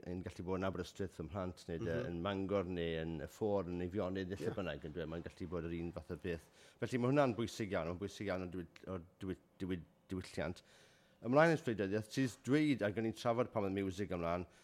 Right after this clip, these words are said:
Speaker 1: bod ti 'di troi hyn oed yn fwy o Gymro yn ddiweddar, a bod ti yn dechrau blink yn gallu on board o'r Business Union Jacks yma. Yym, sut wyt ti'n gweld bod pethau'n mynd i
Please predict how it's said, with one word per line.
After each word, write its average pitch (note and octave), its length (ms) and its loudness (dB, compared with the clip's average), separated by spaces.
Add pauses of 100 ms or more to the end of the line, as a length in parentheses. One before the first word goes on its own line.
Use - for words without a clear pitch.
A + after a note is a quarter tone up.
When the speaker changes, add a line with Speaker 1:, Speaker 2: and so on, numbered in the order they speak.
(180)
Speaker 1:
bod A#2 160 -2
ti C#3+ 140 2
'di A2 160 0
troi E2+ 240 0
hyn A2+ 160 0
oed G#2 100 0
yn G2 60 -2 (100)
fwy B2+ 320 6
o E2 60 0
Gymro E2 480 0
yn D#2+ 160 -2
ddiweddar, F2 480 0
a F#2 80 0
bod F#2+ 160 -2
ti G2 160 -2
yn F#2 100 -2
dechrau D#2+ 320 -6
blink D#2 240 -8
yn D#2+ 80 -10
gallu D#2+ 240 -6
on D#2+ 80 -2
board D#2+ 220 0
o'r D2 80 -6
Business E2 320 -10
Union D#2+ 260 -4
Jacks - 320 -6
yma. C#2 220 -6 (580)
Yym, C3 240 2 (420)
sut G3+ 220 -2
wyt G#3 80 -8
ti'n G3+ 160 2
gweld F#3 180 6
bod D#3 160 2
pethau'n D3 380 4
mynd C3+ 180 4
i C3 60 4